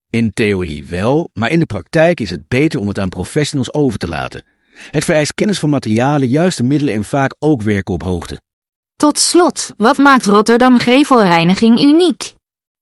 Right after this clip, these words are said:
Speaker 1: Wij combineren vakmanschap met milieuvriendelijke methodes. We denken met de klant mee, leveren maatwerk en zorgen altijd voor een veilig en strak resultaat.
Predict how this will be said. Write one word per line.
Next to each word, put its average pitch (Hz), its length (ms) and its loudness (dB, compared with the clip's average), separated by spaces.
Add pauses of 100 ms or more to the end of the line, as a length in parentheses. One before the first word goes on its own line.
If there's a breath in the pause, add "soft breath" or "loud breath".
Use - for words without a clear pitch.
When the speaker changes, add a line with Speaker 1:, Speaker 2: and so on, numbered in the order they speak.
(120)
Speaker 1:
Wij 117 220 0
combineren 127 600 2
vakmanschap 127 640 -2
met 104 140 -2
milieuvriendelijke 98 720 -2
methodes. 101 580 -2 (460 loud breath)
We 107 100 -8
denken 170 240 0
met 147 100 0
de 123 60 -6
klant 147 280 0
mee, 131 220 0
leveren 107 440 0
maatwerk 113 520 -2
en 113 220 -4
zorgen 107 380 -4
altijd 185 400 0
voor 110 140 -6
een 90 140 -4
veilig 151 440 -2
en 98 100 -4
strak 123 260 -4
resultaat. 98 720 -4